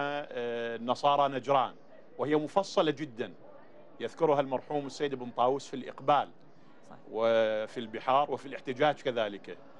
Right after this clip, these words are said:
Speaker 1: يذكرها الإمام الرضا عليه السلام.
Speaker 2: سلام الله عليه. ونحن، ونحن
Speaker 1: في،
Speaker 2: في حضرته.
Speaker 1: ونحن في حضرته. في مؤتمر الأديان الذي عقده المأمون، هناك على،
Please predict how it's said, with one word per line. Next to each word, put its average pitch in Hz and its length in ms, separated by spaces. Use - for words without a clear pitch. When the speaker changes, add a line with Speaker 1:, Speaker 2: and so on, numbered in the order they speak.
Speaker 1:
يذكرها 240 500
الإمام 233 360
الرضا 262 260
عليه 220 240
السلام. 143 320
Speaker 2:
سلام 151 220
الله 156 180
عليه. 123 240
ونحن، 175 280
ونحن 196 320
Speaker 1:
في، - 20
Speaker 2:
في 240 140
حضرته. 220 340
Speaker 1:
ونحن 196 320
في 202 160
حضرته. 202 540
في 147 160
مؤتمر 196 480
الأديان 156 640
الذي 110 280
عقده 143 420
المأمون، 156 760
هناك 185 340
على، 160 260